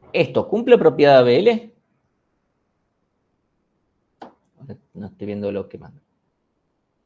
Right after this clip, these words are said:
Digo uno. No. ¿Pero quién rompe la propiedad B L? Bien, todos por ahora veo que están coincidiendo que es el ocho, efectivamente, porque podría generar como es el dos. No, no, el dos no es el que rompe,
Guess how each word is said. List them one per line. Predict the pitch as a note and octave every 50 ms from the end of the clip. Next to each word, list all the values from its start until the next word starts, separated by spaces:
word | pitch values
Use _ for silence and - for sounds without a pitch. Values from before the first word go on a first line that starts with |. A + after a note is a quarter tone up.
| _ -
Digo | G2 A2+ A2
uno. | A2 A2+ G#2+ G2+ - - _ _ _ _ _ _ _ _ _ -
No. | B2 C3+ C#3+ A#2+ - - - _ _ _ _
¿Pero | - G3+ G#3 -
quién | - D4+ C#4+ B3 F3 C3
rompe | C3 C3+ A#2+ G#2+ - - G#2 - - - _ _ _ _ _ _ _ _ _ _ _ _ _ _ _ _ _ _ _ _ -
la | A2 A2 -
propiedad | A2+ G#2 - G#2+ G2+ G2 G2
B | F#2+ -
L? | - - _ _ _ _ _ _ _ _ _ _ _ _ _ _ _ _ _ _ _ _ _ _ _ _ _ _ _ _ _ _ _ _ _ _ _ _ _ _ _ _ _ _ _ _ _ _ _ _ _ _ _ _ _ _ _ _ _ _ _ _ _ _ _ _ _ _ _ _ _ _ _ _ _ _ _ _ _ _ _ _ _ _ _ _ _ _ _ _ _ _ _ _ _ _ _ -
Bien, | - A#2+ A2 - -
todos | - - A3 A#3 A#3 - - - -
por | - D3+ D#3+
ahora | F#3 G#3 G#3+
veo | G3+ G3+ G3+ G3
que | F#3+
están | E3 - F3 F3
coincidiendo | - E3 D#3 C#3 D#3 E3+ E3+ F3+ D#3
que | D#3+
es | D#3 -
el | D3 C#3+ - -
ocho, | A#2 G#2+ G2 - - -
efectivamente, | - A2+ - G2 - D#3 D3+ A2+ G2 - - F#2
porque | - G2 - -
podría | - D3 F#3 G#3 G3
generar | - - E3+ F3+ F#3 F3 E3 C#3 C3+ C3
como | - D3+ D3 D3
es | D#3 D3 E3 - E3
el | D#3+ E3
dos. | D#3+ C#3 G#2 - - D#3+
No, | F3 D3+
no, | A2+ G2+ - - -
el | C3+ D3+
dos | E3 G#3+ F3+
no | F3 F3
es | D#3 -
el | D#3+ C3
que | - E3
rompe, | E3+ G3 F#3 D#3 C#3+ F#3+ F#3+ F#3+ -